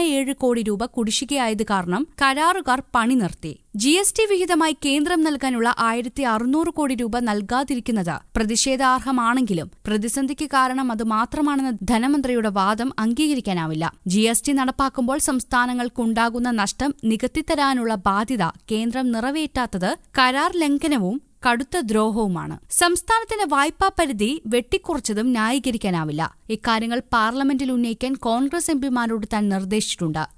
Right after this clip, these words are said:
വാറ്റ് കുടിശ്ശിക മാത്രം പതിമൂവായിരത്തി മുന്നൂറ്റിയഞ്ച് കോടി രൂപയുള്ളതിൽ ഉടനെ പിരിച്ചെടുക്കാവുന്നത് മൂവായിരത്തി അറുന്നൂറ്റി എൺപത്തി ഒൻപത് കോടിയാണെന്ന് ധനമന്ത്രി പറയുന്നു. എന്നാൽ ഇതുവരെ പിരിച്ചത്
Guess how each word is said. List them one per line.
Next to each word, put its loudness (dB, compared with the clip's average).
വാറ്റ് 0
കുടിശ്ശിക -2
മാത്രം 0
പതിമൂവായിരത്തി 0
മുന്നൂറ്റിയഞ്ച് 2
കോടി 0
രൂപയുള്ളതിൽ 0
ഉടനെ 2
പിരിച്ചെടുക്കാവുന്നത് -2
മൂവായിരത്തി 0
അറുന്നൂറ്റി -2
എൺപത്തി -2
ഒൻപത് -2
കോടിയാണെന്ന് 0
ധനമന്ത്രി 2
പറയുന്നു. -2
എന്നാൽ 2
ഇതുവരെ -2
പിരിച്ചത് -2